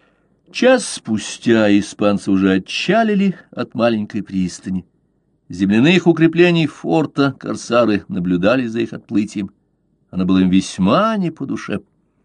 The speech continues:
Испанцы погрузили в лодки всего несколько охотничьих ружей, единственное оружие, которое разрешил им взять с собой капитан Блад. Но зато провизии они запаслись вдоволь,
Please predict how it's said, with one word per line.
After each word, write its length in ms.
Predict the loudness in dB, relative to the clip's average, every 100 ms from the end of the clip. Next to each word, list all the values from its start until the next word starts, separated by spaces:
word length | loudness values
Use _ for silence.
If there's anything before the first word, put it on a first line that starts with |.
| _ _ _ _ -2
Испанцы 800 | 0 0 0 -2 0 0 0 2
погрузили 560 | 2 2 4 4 4
в 80 | 4
лодки 380 | 2 0 -2 -4
всего 360 | -4 -2 0
несколько 460 | 0 -2 -6 -4 -4
охотничьих 680 | -2 -8 -8 -12 -8 -8 0
ружей, 480 | 2 4 4 2 -2 -20 -14
единственное 1300 | 0 4 4 6 6 6 4 -2 0 2 4 2 2 2
оружие, 580 | 2 2 2 0 0 -4 _ _
которое 320 | -10 -2 0
разрешил 520 | 0 -2 -2 0 0
им 100 | 2
взять 340 | 0 2 2 0
с 60 |
собой 280 | -4 -2 -4
капитан 380 | -6 -10 -6 -4
Блад. 400 | 0 0 0 _ _ _ _ _ _ _ -8
Но 180 | -4
зато 380 | 0 0 2 0
провизии 640 | 2 0 2 2 2 0
они 220 | -2 -2 -4
запаслись 500 | -6 -6 -2 -2 -2
вдоволь, 600 | 0 2 4 4 2